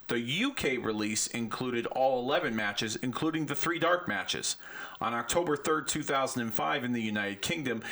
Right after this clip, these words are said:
the event was released on D V D, packaged together with SummerSlam nineteen ninety-three as a part of the W W E Tagged Classics line.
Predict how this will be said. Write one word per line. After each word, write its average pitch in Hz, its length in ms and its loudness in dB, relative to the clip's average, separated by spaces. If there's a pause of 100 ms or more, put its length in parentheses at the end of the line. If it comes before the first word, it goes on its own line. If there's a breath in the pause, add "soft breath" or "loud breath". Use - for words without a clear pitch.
(220 loud breath)
the 143 100 4
event 143 260 2
was 151 160 -2
released 147 400 0
on 120 120 -2
D 127 200 0
V 120 160 0
D, 131 240 -2
packaged 120 540 0
together 135 460 0 (180 loud breath)
with 160 140 0
SummerSlam 139 720 0
nineteen 123 400 0
ninety-three 120 460 0
as 120 100 -2
a 113 60 -4
part 123 260 0
of 110 100 -6
the 107 180 0 (380 loud breath)
W 139 320 4
W 123 400 2
E 120 160 0
Tagged 110 500 -2
Classics - 640 0
line. 90 340 -2